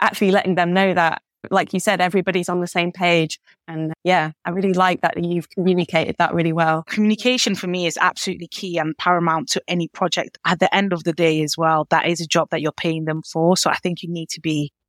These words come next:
Speaker 2: vocal about what you want. Being kind of French Ghanaian background, I'm very vocal and I'm not shy in expressing myself.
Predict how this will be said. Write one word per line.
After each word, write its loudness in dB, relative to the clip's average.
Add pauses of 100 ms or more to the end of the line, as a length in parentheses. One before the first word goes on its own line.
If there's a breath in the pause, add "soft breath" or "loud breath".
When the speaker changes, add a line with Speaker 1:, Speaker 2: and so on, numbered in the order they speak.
(120)
Speaker 2:
vocal 2
about 0
what -10
you -10
want. -4 (120)
Being 4
kind -2
of -4 (380)
French -2
Ghanaian 0
background, 0
I'm 0
very 2
vocal 2
and 2 (200)
I'm 0
not 2
shy 0
in -4
expressing -4
myself. -4